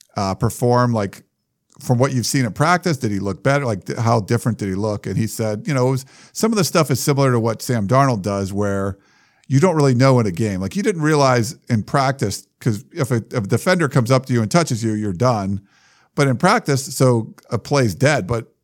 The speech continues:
w-, in a game, Sam Darnold would get away from that guy and then go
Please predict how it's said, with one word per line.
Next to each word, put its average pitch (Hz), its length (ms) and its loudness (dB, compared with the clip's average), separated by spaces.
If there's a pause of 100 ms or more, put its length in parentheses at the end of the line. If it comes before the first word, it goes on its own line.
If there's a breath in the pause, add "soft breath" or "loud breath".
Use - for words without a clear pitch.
(260)
w-, 135 180 -2
in 120 60 4
a 110 60 2
game, 156 340 0
Sam 120 260 0
Darnold 117 320 2
would 101 380 -4
get 127 140 2
away 131 220 2
from 131 200 0
that 107 160 -2
guy 107 260 0
and 110 140 -2
then 107 100 0
go 107 280 0